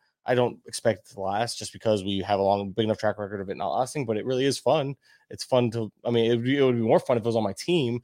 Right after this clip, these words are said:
<laughs> but it's fun. I did go for him, uh, t-, uh, last, uh, last week because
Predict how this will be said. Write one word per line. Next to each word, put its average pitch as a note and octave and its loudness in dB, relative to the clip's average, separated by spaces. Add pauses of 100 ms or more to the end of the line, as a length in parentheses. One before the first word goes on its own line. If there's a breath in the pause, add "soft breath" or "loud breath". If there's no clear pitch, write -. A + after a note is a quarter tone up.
(120)
<laughs> - -14
but E3 2 (200)
it's E3+ 2
fun. B2 2
I D3 4
did G#3 2
go F3+ 6
for C3+ 4
him, B2 2
uh, A#2 0
t-, - -6
uh, A#2+ 6
last, C3+ 4
uh, B2 -2 (120)
last A#2+ 0
week G#2 -6 (100)
because G#2+ -4